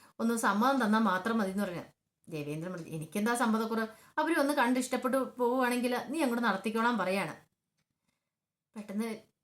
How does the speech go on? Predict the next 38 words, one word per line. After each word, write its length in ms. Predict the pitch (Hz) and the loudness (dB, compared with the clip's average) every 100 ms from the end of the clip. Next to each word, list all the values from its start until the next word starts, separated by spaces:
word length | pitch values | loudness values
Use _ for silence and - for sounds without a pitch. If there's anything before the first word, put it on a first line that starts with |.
| _ _ - | _ _ -14
അങ്ങോട്ട് 240 | 196 208 | -10 -8
സുധി 200 | 208 180 | -6 -2
ചോദിച്ചു, 220 | 220 214 - | -2 -2 -6
"അല്ല 300 | 175 190 226 - - _ - | -6 -4 -6 -8 -20 _ -2
അമ്മ, 140 | 214 | 0
അമ്മ 180 | 202 202 | 0 2
എന്തൊക്കെയാ 380 | 269 226 247 294 | 2 0 0 0
പറയണേ? 460 | 262 220 220 190 - _ _ - | 2 2 2 0 -4 _ _ -2
ഒരു 140 | 320 320 | 0 2
പെണ്ണിനെ 300 | 240 254 320 | 2 2 0
പോലും 280 | 262 240 247 | 0 0 0
കാണാതെ 240 | 226 233 | 0 2
ഞാൻ 280 | 233 214 269 | 2 2 2
എങ്ങനെ 220 | 226 233 | 2 2
ഇങ്ങനെ 200 | 220 214 | 2 2
ഒരു 80 | 214 | 2
തീരുമാനം 380 | 214 190 208 226 | 0 0 0 2
എടുക്കണമെന്ന്?" 340 | 208 208 208 | 0 0 0
ചോദിക്കുകയാണ്. 320 | 196 185 165 180 _ - | 0 -2 -8 -10 _ -10
"ആഹാ, 360 | 160 180 240 - _ _ _ _ - | -8 -4 -6 -8 _ _ _ _ -6
അപ്പൊ 120 | 233 | -2
നിനക്ക് 200 | 240 254 | 0 0
പെണ്ണിനെ 380 | 262 214 220 302 | 0 2 4 2
കണ്ടാലേ 340 | 294 262 277 | 2 2 2
സമ്മതം 340 | 285 220 247 | 2 2 2
പറയാൻ 240 | 277 254 262 | 2 4 2
പറ്റുള്ളൂ 320 | 214 254 247 | 2 0 2
അല്ലേ?" 140 | 208 | 2
എന്ന് 120 | 214 226 | 2 0
ചോദിക്കുകയാണ്. 320 | 196 196 151 - _ | -2 -4 -6 -14 _
"എന്റെ 120 | 294 339 | -6 -2
പൊന്നു 280 | 247 220 | 0 2
മോനെ, 420 | 269 214 226 196 - _ | 2 2 2 -2 -6 _
ഒരു 100 | 240 | -2
ജോലിയും 420 | 233 208 214 302 | 2 2 2 2
കൂലിയും 200 | 277 247 | 2 2
ഇല്ലാതിരിക്കാൻ 460 | 247 233 233 240 254 | 2 0 -2 0 2
നീയാ. 300 | 208 220 170 | 2 2 0